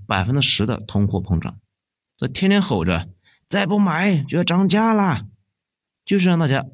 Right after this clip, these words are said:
心里慌啊，慌了那就去消费、去投资，最好呢能够买车、去旅游，然后去创业，没钱政府贷款给你。但是大家的心态呢，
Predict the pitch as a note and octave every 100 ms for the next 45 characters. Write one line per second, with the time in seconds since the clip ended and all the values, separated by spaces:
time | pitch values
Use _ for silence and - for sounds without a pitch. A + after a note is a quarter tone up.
0 | _ - A2 F#2 F#2+ G#2 G2+ G2+ - _
1 | _ _ _ D#3+ F#3 F#3+ - - A#2 A#2+
2 | G#2+ A2+ - A2 B2+ C3+ - _ - -
3 | E2 F2 A2+ - - _ _ _ _ G#3+
4 | G3+ A2 A2 G#2 - - _ _ _ A#2
5 | C#3+ D3+ F#2 C#3 D3+ - - _ - B2
6 | G#2 F#2 F2 D#2+ - - - _ - E2+
7 | F2 F#2 F2 E2 B2+ C#3+ D#3 - _ _
8 | _ _ _ - D#3 - C3 - - -
9 | - G#2+ G2+ A#2 - F#2+ F2 F#2 F2+ -
10 | - _ _ _ _ _ _ _ _ _
11 | _ _ _ _ G3+ G3 G3+ F3+ E3+ -
12 | F#3 F#3 F#3 A#2 F#2 E2 -